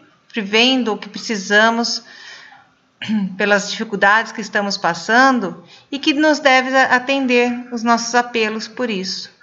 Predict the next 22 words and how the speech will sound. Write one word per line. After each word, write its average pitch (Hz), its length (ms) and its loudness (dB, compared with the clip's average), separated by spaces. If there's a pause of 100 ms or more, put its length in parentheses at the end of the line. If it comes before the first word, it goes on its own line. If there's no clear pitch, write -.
(720)
Ainda 196 360 2
muitas 220 480 -2
vezes, 196 560 -2
com 202 180 -4
o 196 40 -6
conceito 208 600 -4
materializado, 190 1120 0 (340)
pensamos 240 520 2
que 247 100 0
a 240 60 2
gente 220 320 -8
é 233 60 -2
um 233 100 -4
corpo 254 500 2 (520)
e, 226 80 -4
portanto, 240 800 2
tudo 285 240 -6
que 277 160 -8
fere 214 360 2
o - 20 -4
nosso 190 300 -4
corpo, 247 600 0